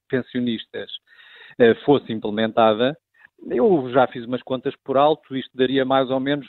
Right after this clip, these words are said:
quinhentos milhões de euros por ano. Esses quinhentos milhões de, de euros por ano são acomodáveis.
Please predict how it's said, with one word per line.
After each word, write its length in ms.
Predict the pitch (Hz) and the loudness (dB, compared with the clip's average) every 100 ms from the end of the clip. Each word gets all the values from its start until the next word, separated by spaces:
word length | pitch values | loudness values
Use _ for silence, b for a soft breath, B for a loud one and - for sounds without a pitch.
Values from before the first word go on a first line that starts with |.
| - - | -18 -14
quinhentos 360 | 143 143 139 143 | -4 -2 -2 -6
milhões 420 | 135 143 139 127 | 0 2 2 0
de 120 | 127 | 2
euros 320 | 143 139 127 - | 4 4 2 0
por 120 | 135 131 | -2 0
ano. 300 | 110 98 95 _ _ _ _ _ _ | 0 -2 -16 _ _ _ _ _ _
Esses 320 | - 170 - - | 0 0 0 -10
quinhentos 400 | 127 123 120 - | -4 -4 -4 -6
milhões 960 | 123 127 127 131 143 147 147 120 107 | 0 0 0 -2 -4 -2 2 2 0
de, 460 | 104 104 107 104 107 - | -8 -8 -8 -8 -16 -4
de 120 | 120 | 4
euros 260 | 127 123 117 - | 6 6 2 -2
por 120 | 139 | 2
ano 180 | 147 143 | 2 0
são 240 | - 151 | -4 -4
acomodáveis. 720 | 156 165 170 190 151 151 147 | -4 -6 -2 2 2 0 -8